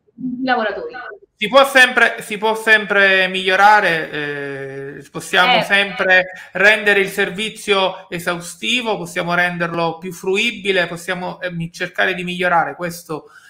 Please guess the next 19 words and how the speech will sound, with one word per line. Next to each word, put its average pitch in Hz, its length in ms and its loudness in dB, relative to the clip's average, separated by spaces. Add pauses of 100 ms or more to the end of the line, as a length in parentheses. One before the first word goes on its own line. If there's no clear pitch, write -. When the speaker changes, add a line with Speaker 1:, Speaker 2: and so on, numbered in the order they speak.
Speaker 2:
è, 175 360 -2
è 160 80 -12
senza 175 500 0
Speaker 1:
Diciamo 190 160 2
Speaker 2:
ombra 180 460 4
Speaker 1:
che 202 100 2
Speaker 2:
di 247 80 2
dubbio, 240 340 0
Speaker 1:
questa - 260 0 (380)
Speaker 2:
gli 170 160 -8
errori 208 420 4
e 196 60 0
le 185 100 -2
Speaker 1:
questa 175 180 -4
Speaker 2:
zone 190 180 0
o-, 196 220 -2
d'ombra 185 500 -4
ce 175 140 -10
l'abbiamo. 139 600 -8